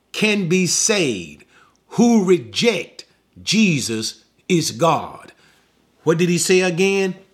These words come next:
It's right there in your text. For unless you believe, the whole issue of origin, origin, origin, who are you waiting? Unless you believe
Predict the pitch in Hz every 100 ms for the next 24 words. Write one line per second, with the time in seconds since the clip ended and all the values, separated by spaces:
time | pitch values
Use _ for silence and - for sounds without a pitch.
0 | _ 147 110 131 165 160 160 156 151 151
1 | - - 127 - - _ _ _ _ 175
2 | 160 156 147 135 123 160 277 294 285 -
3 | 131 143 262 226 240 233 285 311 240 139
4 | - - _ 196 185 262 285 - 277 269
5 | 247 226 220 196 143 156 262 233 160 220
6 | 233 143 131 311 240 190 175 294 214 -
7 | - - 233 226 190 185 247 302 302 -
8 | 196 285 208 226 214 214 247 269 269 269
9 | 226